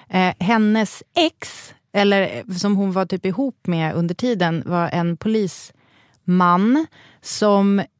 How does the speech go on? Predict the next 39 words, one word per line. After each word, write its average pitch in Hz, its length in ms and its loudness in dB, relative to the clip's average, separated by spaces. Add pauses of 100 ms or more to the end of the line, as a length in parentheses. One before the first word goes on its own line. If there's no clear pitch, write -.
eh, 185 480 4 (400)
det 196 160 0
visar 208 340 0
sig 190 440 -2 (100)
då, 185 320 0
efter 190 360 0
att - 420 -2
journalister 196 960 -2
har 175 360 0
grävt 175 680 0
i 175 100 -4
det 160 100 -4
här 151 120 -4
fallet, 156 580 -4 (300)
har 175 180 2
den 165 140 0
här 170 100 2
mannen... 156 720 0
Eh, 156 280 -4 (140)
ja, 180 100 0
det 185 140 -6
finns 214 180 -2
väldigt 202 480 0 (160)
starka 202 640 0
indicier 190 800 -2
att - 180 -4
det 175 80 -6
kanske 175 240 -2
i 170 60 -4
själva 175 260 -2
verket 160 320 -2
är 156 120 0
den 160 140 -2
här 151 60 -2
polisen 202 600 -2
som 156 160 -6
hon 156 140 -2
dejtade 151 560 -4 (520)
som 165 320 -2